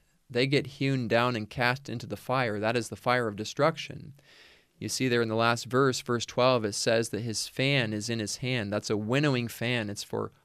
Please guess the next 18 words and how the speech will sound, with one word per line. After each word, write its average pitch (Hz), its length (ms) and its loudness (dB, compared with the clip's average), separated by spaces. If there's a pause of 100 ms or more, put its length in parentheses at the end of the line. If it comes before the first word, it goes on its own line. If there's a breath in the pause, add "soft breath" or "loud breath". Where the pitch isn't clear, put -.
harvesting 117 720 0
grain. 101 440 -6
And 98 100 -6
it 95 120 -8
says 113 280 0
he 120 140 -6
will 110 160 -2
thoroughly 156 500 0
purge 143 520 -2
his 113 180 -4
floor. 143 560 -2 (720 loud breath)
You 113 100 -6
separate 135 600 2
the 113 100 2
wheat 143 400 0
from 123 220 -6
the 110 80 -2
chaff, 131 680 0